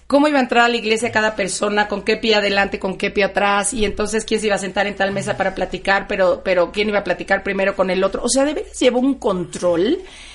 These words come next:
tan obsesivo, no permitió que nadie le ayudara, que en el momento en que ya se sienta, era una primera comunión de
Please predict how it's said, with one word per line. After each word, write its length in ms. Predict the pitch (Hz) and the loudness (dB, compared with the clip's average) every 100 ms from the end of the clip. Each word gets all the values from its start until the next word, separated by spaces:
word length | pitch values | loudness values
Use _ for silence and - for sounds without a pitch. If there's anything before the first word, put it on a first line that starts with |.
| - - - - - | -20 -20 -20 -8 4
tan 260 | 302 349 392 415 | 6 6 2 0
obsesivo, 1080 | 247 208 - 202 - 220 196 160 180 - - - _ - - | 0 0 -2 0 0 0 -4 2 2 2 -6 -20 _ -20 0
no 160 | 247 | 2
permitió 340 | 277 339 - 233 | 4 2 2 4
que 100 | 240 | 4
nadie 320 | 226 208 208 | 2 2 2
le 100 | 196 | 2
ayudara, 600 | 170 170 160 156 160 - - - - - | 0 0 0 0 0 -4 -18 -20 -20 2
que 100 | 247 | 4
en 60 | |
el 80 | 269 | 6
momento 280 | 294 370 453 | 4 2 0
en 80 | 440 | 2
que 100 | 277 | 4
ya 140 | 254 | 4
se 160 | 247 254 | 2 -2
sienta, 500 | 240 185 160 185 - | 0 0 2 0 2
era 280 | 254 285 285 | 2 2 2
una 160 | 262 | 0
primera 200 | 247 233 | 0 0
comunión 300 | 233 214 220 | 0 0 0
de 380 | 220 214 185 - | 2 0 0 -6